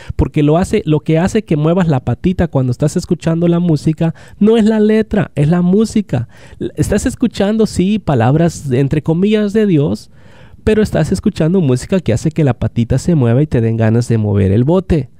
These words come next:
Esas son cosas de la ramera. Te está enredando. La verdad a medias es mentira.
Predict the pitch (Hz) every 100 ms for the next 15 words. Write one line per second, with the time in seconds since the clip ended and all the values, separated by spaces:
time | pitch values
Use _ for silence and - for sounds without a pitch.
0 | - - - - - 104 143 - 180 -
1 | 180 165 190 185 185 190 190 185 214 208
2 | 175 - - - - - - - - -
3 | 127 - 156 170 170 185 208 190 - -
4 | 156 143 139 131 120 120 120 123 - 131
5 | 131 117 110 110 113 - 107 101 104 101
6 | - 107 98 -